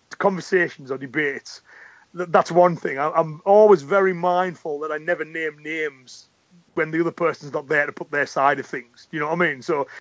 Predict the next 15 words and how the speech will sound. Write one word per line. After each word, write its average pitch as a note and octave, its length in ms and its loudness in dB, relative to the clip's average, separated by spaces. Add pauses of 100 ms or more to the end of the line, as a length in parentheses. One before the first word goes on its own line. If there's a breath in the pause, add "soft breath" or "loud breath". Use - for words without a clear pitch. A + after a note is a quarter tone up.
(200 loud breath)
it's F3 140 2
one A#3 180 8
thing G#3+ 160 4
if F#3 140 4
I'm F3 100 4
having E3+ 240 4
a C#3+ 60 -2
conversation E3+ 600 -2
with C#3+ 100 -12
somebody D#3+ 360 -2
or C#3+ 140 -2
an D#3+ 60 -6
internet D#3+ 320 -4
discussion D3 580 -12
and C#3 240 -6